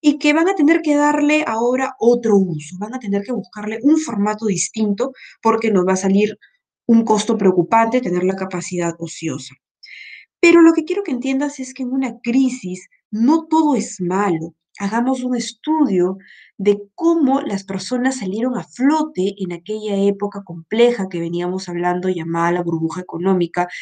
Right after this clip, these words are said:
y hagamos ahora un estudio de cómo tenemos que salir a flote de esta crisis, que es distinta, sí, es diferente, porque decíamos también que en aquella época los bancos daban suelta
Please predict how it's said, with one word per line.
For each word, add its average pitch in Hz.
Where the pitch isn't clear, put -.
y 202
hagamos 240
ahora 220
un 247
estudio 214
de 190
cómo 359
tenemos 214
que 254
salir 185
a 190
flote 285
de 190
esta 240
crisis, 240
que 196
es 254
distinta, 277
sí, 247
es 190
diferente, 247
porque 190
decíamos 247
también 226
que 214
en 220
aquella 254
época 202
los 185
bancos 240
daban 233
suelta 294